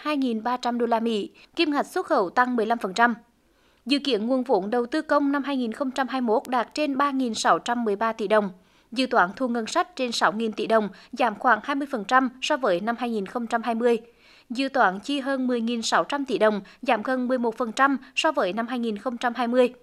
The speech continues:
Để thực hiện những mục tiêu đó, ngay những tháng đầu năm hai nghìn không trăm hai mươi mốt, tỉnh chỉ đạo các sở ban ngành địa phương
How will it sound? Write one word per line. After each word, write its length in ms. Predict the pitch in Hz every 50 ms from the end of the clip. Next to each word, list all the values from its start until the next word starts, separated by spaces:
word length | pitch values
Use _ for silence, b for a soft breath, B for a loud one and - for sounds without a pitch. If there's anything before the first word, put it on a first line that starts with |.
| _ _ _ _ _ _ _ _ _ b b b b b b b b b b
Để 100 | 294 285
thực 140 | 294 285
hiện 200 | - 285 277 254
những 160 | 254 262 247 247
mục 160 | 240 240 -
tiêu 120 | 294 294
đó, 340 | 285 247 202 185 214 285 311 - -
ngay 220 | 254 254 254 262 254
những 280 | 247 254 233 196 190
tháng 260 | - - 214 165 190 214
đầu 140 | 233 226
năm 160 | 233 262 277 269
hai 120 | 285 285
nghìn 160 | 262 247 226
không 220 | 220 - 302 269 254
trăm 160 | - 277 262
hai 120 | - 277
mươi 140 | 254 233 220
mốt, 80 | 254 294 - B B B B B B
tỉnh 140 | - 240 220
chỉ 140 | 226 254 240
đạo 200 | 247 240 233 226
các 240 | 233 233 208 190 -
sở 220 | - 269 233 220
ban 200 | 226 269 294 285
ngành 160 | 277 254 233
địa 140 | 220 240 226
phương 300 | 226 226 285 302 302 269